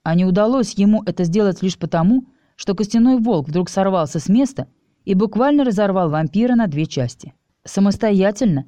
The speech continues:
без какой-либо команды с моей стороны. Второй вампир бросился на Вельхиора, но тот с легкостью отбил нападение, от души двинув противника, прихваченной из шатера, дверью.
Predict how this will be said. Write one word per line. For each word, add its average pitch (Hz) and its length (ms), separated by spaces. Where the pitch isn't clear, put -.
без 180 200
какой-либо 196 580
команды 165 480
с - 80
моей 151 280
стороны. 143 500
Второй 190 440
вампир 190 400
бросился 196 520
на 196 100
Вельхиора, 190 640
но 170 140
тот 202 200
с 202 80
легкостью 208 500
отбил 175 280
нападение, 160 680
от 175 180
души 226 340
двинув 190 360
противника, 180 640
прихваченной 175 680
из - 200
шатера, 190 460
дверью. 151 520